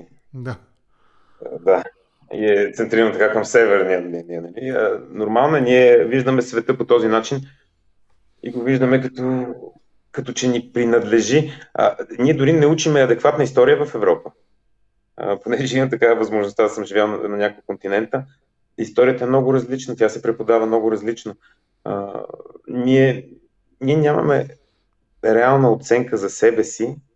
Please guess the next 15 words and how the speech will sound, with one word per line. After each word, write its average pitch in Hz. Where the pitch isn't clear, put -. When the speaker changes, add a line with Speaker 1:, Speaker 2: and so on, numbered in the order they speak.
Speaker 2:
а, -
като -
цивилизация, 131
за, 131
за, 135
за, 135
за, 131
за 123
да 127
може 139
да 139
си 135
направим 135
някои 139
изводи. 131